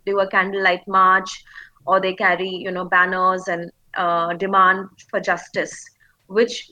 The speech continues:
is also very, very important. I mean, we need to keep doing that. But I think we shouldn't just forget about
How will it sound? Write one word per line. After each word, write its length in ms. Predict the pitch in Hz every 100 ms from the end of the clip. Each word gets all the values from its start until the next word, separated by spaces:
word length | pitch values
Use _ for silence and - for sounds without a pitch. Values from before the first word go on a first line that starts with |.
| _
is 160 | 208 202
also 580 | 208 214 233 294 277 233
very, 380 | 175 180 240 226
very 340 | 190 202 208
important. 600 | 196 185 190 190 254 254
I 80 | 226
mean, 180 | 190 185
we 100 | 190
need 160 | 196 196
to 80 | 208
keep 240 | 214 196
doing 320 | 185 196 226
that. 260 | 240 262 349 - _ - - _ _
But 100 | 233
I 160 | 240 262
think 300 | 302 330 - -
we 120 | 226
shouldn't 360 | 254 302 302 311
just 260 | 311 - -
forget 420 | 214 202 220 247
about 440 | 247 208 175 -